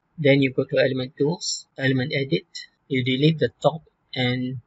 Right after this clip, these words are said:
the bottom sides. So delete, propagate the top one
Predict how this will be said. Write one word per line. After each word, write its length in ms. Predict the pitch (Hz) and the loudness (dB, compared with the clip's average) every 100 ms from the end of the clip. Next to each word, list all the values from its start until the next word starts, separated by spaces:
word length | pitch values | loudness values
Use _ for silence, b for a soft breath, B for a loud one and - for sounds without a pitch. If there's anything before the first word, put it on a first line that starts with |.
| _ | _
the 140 | 127 | -6
bottom 480 | 120 120 - 127 123 | -2 -2 -2 -12 -14
sides. 640 | - - 123 - _ - - _ _ _ _ _ _ _ | -12 -8 -8 -10 _ -20 -20 _ _ _ _ _ _ _
So 320 | - - 139 | -16 -6 -4
delete, 580 | 123 123 143 151 160 B B _ _ _ - | -2 -2 2 0 0 B B _ _ _ -8
propagate 640 | 147 143 131 139 135 - _ _ _ _ _ _ - | -4 -4 -2 -2 -2 -6 _ _ _ _ _ _ -8
the 120 | 131 | -4
top 220 | - 139 | 0 2
one 440 | 143 135 139 143 | 2 0 0 -4